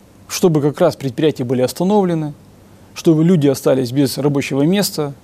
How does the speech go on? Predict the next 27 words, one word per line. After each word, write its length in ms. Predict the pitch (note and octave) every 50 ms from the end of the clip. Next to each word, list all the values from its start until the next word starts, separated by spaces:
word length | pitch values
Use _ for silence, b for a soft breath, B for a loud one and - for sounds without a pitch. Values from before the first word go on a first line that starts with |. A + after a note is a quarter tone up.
| - -
без 180 | C#3+ F3+ F#3+ C#3+
зарплаты, 640 | B2 C3+ C3 A2+ - D#3+ F#3 F#3+ F3+ F#3 - E3 D3 - - - b b b b b b b b b b -
чтобы 1040 | - - - F3+ D#3 C#3+ E3+ E3 D#3+ D#3 D#3 D3+ D3+ D3 D3 C#3+ C#3+ C#3 C#3 C#3 C3+
был 180 | C#3+ F3 G3
фактор 360 | - - F3+ D#3+ - - C3 C#3+
нестабильности. 960 | E3+ F#3 - - D3+ C3+ B2 D3 G#3 G3+ F#3 F3 D#3 - - - - - C#3+ - - - - - - - - - - - - -
Надо 180 | A3 G#3+ G3 -
экспортировать 720 | - G#3+ - - - G3+ - - B3 A#3+ F3+ C#3 C3 A#2
же, 140 | - D3+
наверное, 400 | C#3 C#3 C#3 C3+ C3+ C3 C#3 C3+
волнение, 540 | C3 D#3+ E3 E3+ E3+ D3+ C3 A#2+ A#2+ B2 C3+
да? 280 | C3+ C3+ E3 E3+ E3 E3 - - -
Почему 300 | F#3 F3 - A#3+ A#3+ G3+
люди 220 | F3+ F3+ D3 C#3
ходят 320 | - - E3 C#3 C#3 C3 B B B B B
с 100 | - C3
демонстрациями 640 | A#2+ D3+ D#3 D3+ C3+ - - - F#3+ - - C#3+ C3
только 220 | C3 D3 - -
в 40 | C#3+
Молдове? 380 | C#3 C#3 C#3 C3+ C3 C3 A#2 A#2+
Надо, 220 | C3+ F#3 A3 A#3+
наверное, 240 | A3+ A3 A3+ A#3 G#3+
в 40 | -
Приднестровье, 560 | - G#3+ G3 A3 F#3+ - - G3+ C4 C4 A#3
чтоб 160 | - F3 -
так 120 | - C3+ -
ходили. 420 | - D3+ C3 A#2+ B2 B2 A#2+ C3+